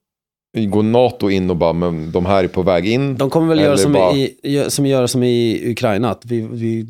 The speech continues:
Speaker 2: folk skickar lite mat och, och gevär, liksom. Vilket är, <laughs> det,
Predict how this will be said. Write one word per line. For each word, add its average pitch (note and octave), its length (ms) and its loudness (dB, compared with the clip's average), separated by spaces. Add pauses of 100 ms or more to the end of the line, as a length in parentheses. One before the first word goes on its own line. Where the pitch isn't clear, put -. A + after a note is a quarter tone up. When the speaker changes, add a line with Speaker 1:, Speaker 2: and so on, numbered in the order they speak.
Speaker 2:
folk A2+ 260 -8
skickar A2+ 240 -6
lite G#2 180 -4
mat G#2+ 380 -4
och, F2+ 320 -6
och G2 100 -6
gevär, G#2 320 -6
liksom. B1+ 280 -14 (1500)
Vilket G2+ 220 -4
är, F#2+ 160 -2 (220)
<laughs> - 140 -20
det, - 220 -10